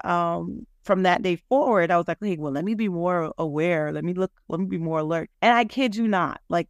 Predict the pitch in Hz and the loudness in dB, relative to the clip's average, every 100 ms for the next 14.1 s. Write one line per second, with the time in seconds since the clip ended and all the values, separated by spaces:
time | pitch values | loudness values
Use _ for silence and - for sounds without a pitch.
0 | _ 147 143 170 - 202 185 175 175 180 | _ -6 -2 -2 0 0 2 0 0 -4
1 | - 156 156 151 151 151 151 - 160 - | -6 -4 -2 -2 -4 -4 -6 -6 -6 -4
2 | 151 151 151 147 - 151 147 - _ 170 | -2 -2 -2 -6 -8 -6 -6 -10 _ 0
3 | 170 196 202 196 240 196 180 175 170 170 | 6 6 6 2 0 0 0 0 -2 -4
4 | _ - 185 - 151 180 175 175 170 - | _ 0 0 -2 0 2 2 0 -2 -2
5 | 180 - - 180 - 165 170 202 190 - | -4 -4 -6 -4 -4 -2 0 0 0 -4
6 | - 175 277 311 330 320 277 247 233 240 | -2 2 4 4 2 4 2 2 2 0
7 | 254 247 - 214 214 160 165 208 220 285 | -2 -8 -4 0 0 -2 -2 -4 0 0
8 | 359 214 202 190 185 180 180 196 - - | 0 0 0 2 2 0 -2 -4 -6 2
9 | 226 226 - - 220 220 220 220 202 185 | 4 4 2 -2 0 0 0 0 0 0
10 | 175 175 170 160 - 170 165 165 190 170 | 2 0 -2 -4 -2 0 0 0 0 0
11 | 165 175 _ - 170 170 165 - 160 180 | 0 -4 _ -4 -2 0 -2 0 0 0
12 | - 175 - - - 165 170 - - 165 | 0 -4 -4 -8 -4 -2 -2 -4 -2 0
13 | 165 139 143 156 175 - - 165 165 165 | 0 -2 0 0 -2 -6 -8 -4 -4 -4